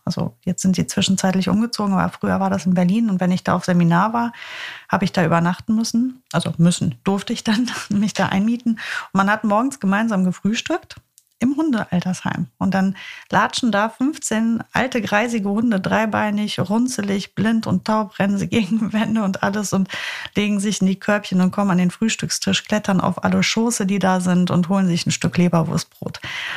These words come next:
Und das ist, ähm, wunderschön. Und da, also ich, ich finde, diese zwei Menschen sind ein, ein ganz tolles Vorbild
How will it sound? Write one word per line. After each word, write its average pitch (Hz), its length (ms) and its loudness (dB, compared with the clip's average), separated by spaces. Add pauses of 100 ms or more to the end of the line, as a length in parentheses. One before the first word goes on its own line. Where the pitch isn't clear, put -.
(200)
Und 185 140 4
das 180 180 0
ist, - 320 -2
ähm, 175 500 4 (960)
wunderschön. 180 920 0 (340)
Und 190 120 2
da, 196 160 2
also 190 300 -4
ich, - 280 -4
ich - 160 -2
finde, 202 220 0
diese 220 240 0
zwei 190 240 0
Menschen 196 420 0 (140)
sind 185 240 0
ein, 196 340 0
ein 202 160 2
ganz 254 220 0
tolles 220 280 -4
Vorbild 214 520 -2